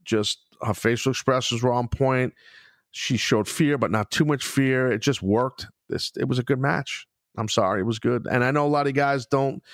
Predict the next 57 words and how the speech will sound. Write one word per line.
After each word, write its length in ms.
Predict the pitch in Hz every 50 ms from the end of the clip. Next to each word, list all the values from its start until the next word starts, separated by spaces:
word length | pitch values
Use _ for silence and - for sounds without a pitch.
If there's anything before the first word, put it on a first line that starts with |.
| - - - - -
you 80 | - 143
know, 100 | 139 139
for 120 | - 131
s-, 160 | 120 - - -
you 100 | - 147
know, 100 | 110 110
whatever 380 | 113 113 120 127 139 135 131
reason, 460 | 127 135 151 147 127 127 117 113 107 - _ _ _ _ _ _ _ _ _ _ _ _ _ - - -
like 220 | 139 139 131 -
to 60 | 131
get 200 | 117 127 113 -
pissed 320 | - 143 135 135 - - 120
or 60 | 113
don't, 320 | 113 127 131 127 123 - - -
or 160 | - - 147
not 200 | 131 131 120 -
crazy 400 | - - 147 143 143 120 117 131
about 400 | 127 117 127 123 120 120 120 - _ - - _ _ - - - - - - _ -
the 60 | -
Bellas 520 | 117 98 147 139 143 139 139 135 131 113 110
and 100 | 120 104
stuff 240 | - 147 127 - -
like 160 | 131 127 -
that, 240 | 147 139 139 135 117
or 60 | 104
Nikki 260 | 117 135 139 - 139
Bella, 240 | 127 110 147 117 123
whatever, 540 | 113 120 127 135 139 135 123 135 135 131 127
you 100 | 131 139
know, 140 | 127 117
and 100 | 110 117
all 80 | 127 135
this 140 | 135 127 -
kind 160 | - 143 135
of 80 | 123 -
shit. 260 | - - 143 135 113
I'm 300 | - 113 120 123 139 139
just 180 | 127 117 -
telling 160 | - 151 131 127
you 60 | 123
right 160 | 127 123 123
now, 200 | 135 131 117 110
this 120 | 117 113
is 60 | - 120
a 40 |
good 140 | 117 123 120
match. 320 | 120 123 113 101 98 - 120
And 80 | 135
I, 240 | 160 185 185 165 175
I 40 | 185
know 180 | 175 165 160 160
those 160 | 151 143 113
girls. 340 | - 143 139 139 139 135 120
I 80 | 135
work 240 | 123 123 131 135 -
with 80 | 123 120
them 240 | 123 120 123 123